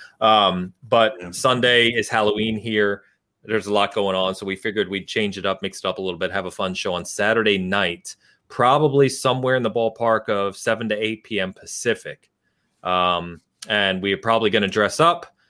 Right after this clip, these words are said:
Speaker 1: probably gonna have some goofy conversation about, you know,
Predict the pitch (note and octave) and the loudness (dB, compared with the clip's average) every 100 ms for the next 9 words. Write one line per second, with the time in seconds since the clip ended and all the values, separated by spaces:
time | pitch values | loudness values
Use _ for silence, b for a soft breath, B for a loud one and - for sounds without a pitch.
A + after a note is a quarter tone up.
0 | _ _ - G#2 G2+ G2+ A2 G2+ - F#2+ | _ _ -2 0 2 0 0 -2 -2 -6
1 | F#2+ C3 B2 G#2 A#2 G#2 G2+ A2+ G#2+ G#2 | -2 -2 -2 -2 0 0 0 0 0 -4
2 | F#2+ G#2 G#2 G2 A#2+ G2+ | -2 2 2 0 -2 -2